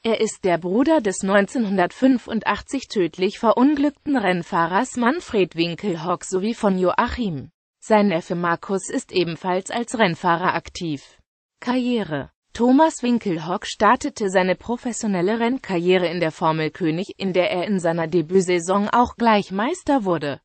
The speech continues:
Neunzehnhundertneunzig wechselte Winkelhock zum Mercedes-Benz-Werksteam A M G in die deutsche Tourenwagenmeisterschaft.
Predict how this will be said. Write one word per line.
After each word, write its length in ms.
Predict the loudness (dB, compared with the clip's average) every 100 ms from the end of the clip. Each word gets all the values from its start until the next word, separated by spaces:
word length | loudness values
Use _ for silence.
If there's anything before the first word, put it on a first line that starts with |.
| _ _ _
Neunzehnhundertneunzig 1300 | 2 4 4 -2 -2 0 -2 0 2 2 2 0 0 -2
wechselte 500 | -2 -2 -2 -2 -2
Winkelhock 720 | -2 -2 -2 -2 -2 -4 -4
zum 180 | -2
Mercedes-Benz-Werksteam 1600 | -2 -4 -2 0 0 -4 -4 -4 -4 -2 0 0 -2 -4 -4 -2
A 140 | -2 -2
M 260 | -4 -4
G 180 | -2 -2
in 140 | -2 -4
die 140 | -4
deutsche 400 | -4 -4 -6 -6
Tourenwagenmeisterschaft. 1700 | 2 2 4 2 2 0 0 0 -2 -2 -6 -4 -6 -6 -10 -20